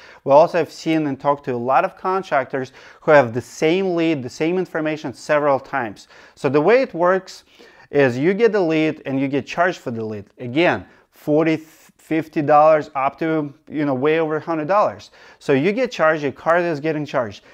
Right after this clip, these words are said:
Six months later, you get a charge again. So here's what I think is happening in HomeAdvisor and recycling leads.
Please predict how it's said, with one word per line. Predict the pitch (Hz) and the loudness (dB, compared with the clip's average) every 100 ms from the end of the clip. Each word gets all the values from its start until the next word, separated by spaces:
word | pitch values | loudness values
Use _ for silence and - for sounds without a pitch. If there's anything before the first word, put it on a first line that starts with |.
| _ | _
Six | - 302 302 - | -6 -4 -2 -2
months | 254 226 | -4 0
later, | 277 302 208 | 0 2 2
you | 175 220 | 0 -4
get | 254 | -4
a | 220 | -6
charge | - 226 220 | -2 -2 -2
again. | 180 147 190 113 110 - _ | -4 -2 0 -2 -8 -18 _
So | - 156 | -4 -2
here's | 147 247 294 233 | 0 0 -2 0
what | 196 | 0
I | 170 | 0
think | 160 185 160 | 0 -4 -4
is | 123 | -6
happening | - 143 143 139 | -4 -2 -2 -4
in | 123 | -8
HomeAdvisor | 101 139 135 117 123 117 123 135 | -6 -6 -4 -2 -2 -2 -6 -6
and | 135 | -4
recycling | 123 - 131 123 127 120 | -4 -2 0 0 -4 -6
leads. | 117 107 | -8 -10